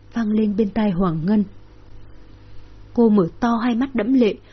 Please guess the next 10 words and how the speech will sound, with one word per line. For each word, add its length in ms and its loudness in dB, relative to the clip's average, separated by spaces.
hoảng 200 0
hốt 280 -2
nghiêng 240 0
đầu 220 2
nhìn 140 4
người 160 0
đàn 160 -2
ông 200 0
bên 220 2
cạnh. 160 0